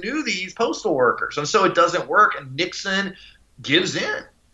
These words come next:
And when Nixon gives in in nineteen seventy, it kind of tells a lot of people, including the air traffic controllers, "Hey, like, we could also go on strike."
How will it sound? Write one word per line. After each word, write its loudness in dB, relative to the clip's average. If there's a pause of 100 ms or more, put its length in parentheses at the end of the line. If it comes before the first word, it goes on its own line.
(280)
And 4
when 2
Nixon -2
gives 0
in 2
in -2
nineteen 0
seventy, 0 (300)
it 0
kind 0
of -2
tells 2
a 0
lot 6
of 0
people, -2
including -4
the -6
air 0
traffic 2
controllers, 2
"Hey, 2
like, 2
we 0
could 0
also 6
go 4
on -2
strike." -2